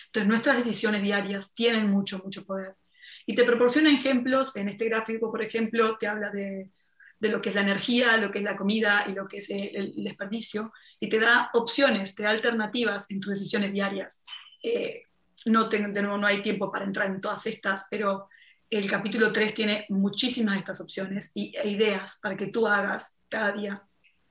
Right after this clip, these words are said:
En la comida, por ejemplo, una de las más importantes es el hecho de, como dice acá, eh, consumir comida local, eh, comprarle a productores locales.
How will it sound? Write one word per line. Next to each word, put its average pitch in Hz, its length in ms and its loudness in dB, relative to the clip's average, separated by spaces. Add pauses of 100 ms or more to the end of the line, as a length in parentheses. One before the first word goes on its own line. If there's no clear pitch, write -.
(300)
En 214 240 2
la 208 120 4
comida, 214 340 2
por 208 120 0
ejemplo, 208 560 -2 (320)
una 208 220 2
de 196 80 2
las 202 100 -4
más 196 200 0
importantes 202 640 0
es - 140 -12
el 202 100 -2
hecho 202 220 0
de, 196 360 -4 (440)
como 214 180 -2
dice 208 180 2
acá, 196 320 4
eh, 202 80 -2
consumir 208 420 0
comida 196 300 0
local, 190 460 -2 (300)
eh, 202 140 -4
comprarle 208 540 2
a 202 160 0
productores 196 420 -4
locales. 196 600 -2